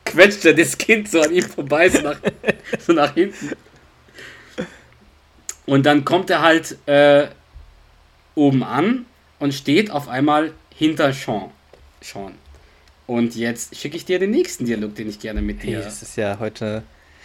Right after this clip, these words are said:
Speaker 2: heute sprechen wir mehr, heute habe ich ja mehr Redeanteil als du in deiner Folge.
Speaker 1: So kommt's, so kommt's mir vor, aber ist doch gut.
Speaker 2: Ja.
Speaker 1: Und ich würde gern Doug sprechen und du sprichst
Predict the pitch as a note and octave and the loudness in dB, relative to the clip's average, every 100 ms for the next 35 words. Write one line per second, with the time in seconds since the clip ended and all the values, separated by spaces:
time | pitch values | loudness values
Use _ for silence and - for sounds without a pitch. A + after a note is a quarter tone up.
0 | - - - C3 C3 - C#3+ D3 C3 C3 | -20 -20 -2 -2 -2 -6 -6 -4 -4 -2
1 | C3 C#3+ - - C#3+ D3 D3+ D#3 D3 D3+ | -2 -2 -4 -6 -2 -2 -2 -2 0 -2
2 | C#3 C#3+ C#3+ C#3 C#3+ A#2 B2 A2+ - A2 | -2 -2 -2 -2 -4 -6 -6 -6 -4 -4
3 | A2 G#2+ A2 A2 A#2 - _ - - _ | -6 -8 -8 -6 -8 -14 _ -20 -20 _
4 | - B2 - A2+ G#2+ - - B2+ A2+ - | -8 -6 -6 -6 -8 -10 -12 -12 -12 -8
5 | A#2 B2+ C3 - D#4 D#3 C3 E3+ C4+ D4 | -6 -6 -2 2 2 2 0 -4 2 2
6 | - - _ - _ _ - C#3 D3 D#3+ | 2 -6 _ -20 _ _ -4 0 0 0
7 | F#3+ F3+ D3+ C#3+ C3+ C3+ - E3+ G#3 - | 0 0 2 2 0 -4 -2 -2 -2 -4
8 | A3+ A#3 B3 G3 E3 F3 - E3+ E3+ - | -4 -2 -4 -4 -4 -6 -4 -4 -4 -12